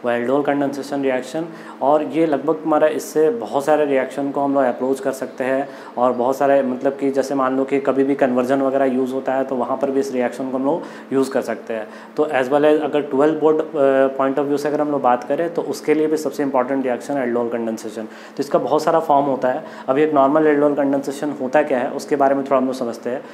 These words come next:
तो हम लोग basically करते क्या है कि कार्बोनाइल कंपाउंड लेते हैं। तो कार्बोनाइल कंपाउंड जैसे कि एल्डिहाइड या कीटोन जिनके पास अल्फा हाइड्रोजन हो। अब चूँकि आप लोग tautomerism पढ़ चुके हैं, जीओसी पढ़ चुके हैं, तो आप लोगों को समझ में आता होगा कि अल्फा हाइड्रोजन कार्बोनाइल कंपाउंड में क्या होता है,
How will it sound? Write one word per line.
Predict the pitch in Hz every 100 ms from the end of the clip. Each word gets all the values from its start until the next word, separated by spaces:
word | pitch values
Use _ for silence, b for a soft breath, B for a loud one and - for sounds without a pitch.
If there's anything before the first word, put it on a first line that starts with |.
| B B
तो | 143
हम | 143
लोग | 156
basically | 143 143 156 165
करते | 151 160 156
क्या | 156
है |
कि | 170
कार्बोनाइल | - 131 127 135 160
कंपाउंड | 160 147 143 139 135
लेते | 120 120
हैं। | 127 - -
तो | 131
कार्बोनाइल | 131 127 139 147
कंपाउंड | 143 143 143 135
जैसे | 131 143
कि | 143
एल्डिहाइड | 123 123 131 143 160 B B -
या | 139
कीटोन | 139 127 139 147
जिनके | 131 147 156
पास | 156 147
अल्फा | 135 123
हाइड्रोजन | 131 123 117 110
हो। | 104 104 B B B
अब | 113
चूँकि | 147 147
आप | 165 160
लोग | 160
tautomerism | 135 139 160 156 160 156
पढ़ | 151
चुके | 139 151 147
हैं, | 139 151 B B -
जीओसी | 110 139 143 160
पढ़ | 156 151
चुके | 147 151
हैं, | 151
तो | 147
आप | 139
लोगों | 151 151
को |
समझ | 147 135
में | 151 139
आता | 139
होगा | 139 143
कि | 151
अल्फा | 143 131 131 156
हाइड्रोजन | 143 135 135 147
कार्बोनाइल | 151 127 123 135 143 143
कंपाउंड | 131 127 127 131
में | 139
क्या | 139
होता | 110 104
है, | 107